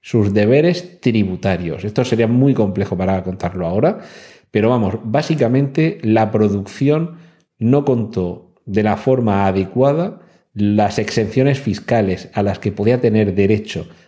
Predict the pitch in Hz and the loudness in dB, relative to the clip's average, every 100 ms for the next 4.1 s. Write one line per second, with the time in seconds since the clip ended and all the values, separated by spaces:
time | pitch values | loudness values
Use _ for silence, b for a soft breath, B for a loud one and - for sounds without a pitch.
0 | _ 95 90 95 101 113 95 92 143 110 | _ -4 -2 0 2 0 0 0 0 0
1 | 87 135 - - _ _ _ _ - - | 0 -2 -6 -20 _ _ _ _ -20 -6
2 | - 98 95 92 87 87 - 107 87 82 | -2 0 0 -2 0 -2 -2 -2 -2 -2
3 | 92 87 80 78 78 90 113 - - - | -2 0 -2 -4 -2 0 0 -2 -6 -4
4 | 156 | -4